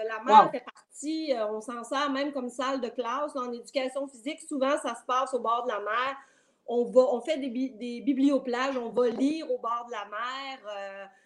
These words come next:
Speaker 1: euh, fait que des journées comme aujourd'hui, des canicules, là, on est vraiment contents. On, on a vraiment une classe à air ouverte, là. Euh, fait que c'est ça. Euh,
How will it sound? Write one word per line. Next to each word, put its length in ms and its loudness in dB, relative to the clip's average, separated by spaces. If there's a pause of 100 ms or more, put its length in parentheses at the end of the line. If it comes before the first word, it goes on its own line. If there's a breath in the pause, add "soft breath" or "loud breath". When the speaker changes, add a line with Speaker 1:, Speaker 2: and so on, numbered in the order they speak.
(340)
Speaker 1:
euh, 140 2
fait 160 -2
que 40 -8
des 160 4
journées 300 4
comme 200 4
aujourd'hui, 500 0
des 160 -4
canicules, 680 -2
là, 80 2
on 140 0
est 120 -2
vraiment 340 -2
contents. 360 -4 (160)
On, 380 -6 (340)
on 120 -4
a 60 -2
vraiment 400 -2
une 240 0
classe 500 2
à 160 -10 (140)
air 140 -2 (100)
ouverte, 400 -4
là. 400 -2
Euh, 220 -6 (720)
fait 100 -8
que 80 -18
c'est 140 -2
ça. 360 -6 (100)
Euh, 260 0